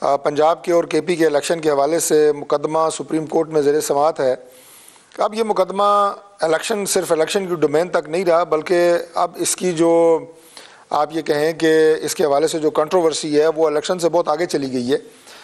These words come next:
और वो बड़ा अनफॉर्चुनेट है। देखें, मौजूदा जो ऑनरेबल जजेस हैं, काबिल एहतराम हैं,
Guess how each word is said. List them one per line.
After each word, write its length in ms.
और 100
वो 80
बड़ा 160
अनफॉर्चुनेट 680
है। 160
देखें, 340
मौजूदा 440
जो 320
ऑनरेबल 440
जजेस 400
हैं, 200
काबिल 280
एहतराम 420
हैं, 340